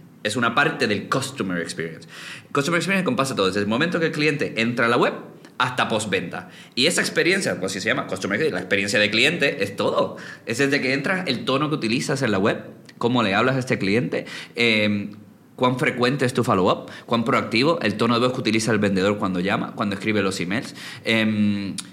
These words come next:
la calidad de las prendas, la rapidez de la, de las prendas cuando llegan, o el producto en cualquier caso. Em, hay postventa, ¿cómo es ese servicio postventa? Em, etcétera, etcétera. O sea, todo esto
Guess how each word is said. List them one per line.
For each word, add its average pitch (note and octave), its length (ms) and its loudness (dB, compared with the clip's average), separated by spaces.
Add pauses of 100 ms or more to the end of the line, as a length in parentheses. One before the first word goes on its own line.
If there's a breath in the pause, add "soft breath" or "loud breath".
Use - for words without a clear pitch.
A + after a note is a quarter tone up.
(140 loud breath)
la G2+ 220 0
calidad F#2 320 0
de F2+ 60 0
las F2+ 100 -2
prendas, - 240 -2
la B2 80 0
rapidez F#2 460 -2
de F#2+ 100 0
la, F2 320 0
de F2+ 80 -2
las E2+ 80 -2
prendas G#2+ 240 -4
cuando F2 260 -4
llegan, B2 360 -2 (180 loud breath)
o F2+ 80 0
el F2 60 -2
producto G2 480 -2
en F2 80 -4
cualquier E2 280 -4
caso. - 300 -2 (300 loud breath)
Em, F#2 720 2
hay G#2 120 2
postventa, A2+ 680 -2
¿cómo A#2 180 2
es A#2 80 2
ese A#2 120 2
servicio G2+ 340 0
postventa? G2 540 -2 (280 loud breath)
Em, G2 760 0 (1120)
etcétera, A2 320 -2
etcétera. G#2 360 -2
O - 40 -2
sea, F#2 100 -4
todo A#2+ 240 4
esto - 500 -2